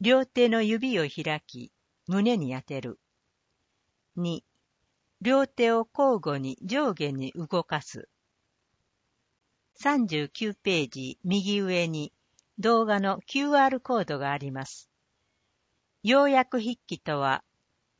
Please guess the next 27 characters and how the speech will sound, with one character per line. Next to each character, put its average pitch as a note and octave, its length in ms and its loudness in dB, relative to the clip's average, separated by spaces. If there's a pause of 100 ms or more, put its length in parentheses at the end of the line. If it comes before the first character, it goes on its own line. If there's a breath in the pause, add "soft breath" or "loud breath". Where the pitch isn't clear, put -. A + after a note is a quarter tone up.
(480)
耳 B3+ 320 2
が F#3 140 2
聞 - 160 -18
こ B3+ 180 4
え B3 80 4
な A3+ 140 0
く A3+ 120 -6
な G#3 140 -2
っ G3 40 -8 (120)
た C#3+ 220 -4 (240)
中 C4+ 180 -4
途 C4 160 0
失 A#3+ 320 -4
調 G#3 220 -2
者 D3+ 180 -6
や C#3+ 220 -2 (140)
難 A#3 260 2
聴 G#3+ 260 0
の G3 120 -2
人 F3+ 280 -4
に C3+ 180 -8 (480)
音 C#4+ 220 2
声 D#3+ 300 -2
を D3 160 -2
文 B3+ 160 0
字 G#3+ 160 -2
に C#3+ 120 -4